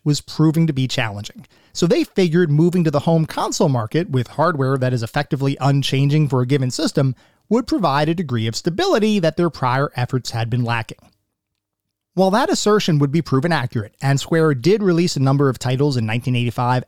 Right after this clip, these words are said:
and nineteen eighty-six for the Famicom, those titles ended up only having moderate success, eventually causing Square to begin struggling financially.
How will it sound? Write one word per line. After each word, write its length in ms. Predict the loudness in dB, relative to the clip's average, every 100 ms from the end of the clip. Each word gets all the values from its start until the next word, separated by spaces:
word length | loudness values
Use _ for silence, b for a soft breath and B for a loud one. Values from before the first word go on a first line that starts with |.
| -4
and 240 | -2 0
nineteen 300 | 0 0 0
eighty-six 420 | -2 -2 -4 -4
for 120 | -4 -4
the 60 |
Famicom, 580 | -2 -4 -2 0 0 -2 b b b b 0
those 240 | 0 0
titles 460 | -2 -2 0 -2 -2
ended 240 | 0 0
up 140 | 0 -2
only 260 | -2 0 -2
having 420 | -2 0 0 0
moderate 440 | -2 -4 -4 -4
success, 640 | -4 -4 0 -2 -2 -6 -4
eventually 520 | 0 2 0 0 -2
causing 440 | -2 0 0 0 -4
Square 500 | -4 0 0 2 0
to 60 |
begin 300 | -2 0 0
struggling 460 | 0 -2 -2 -2 -4
financially. 640 | -2 -2 -2 -4 -10 -14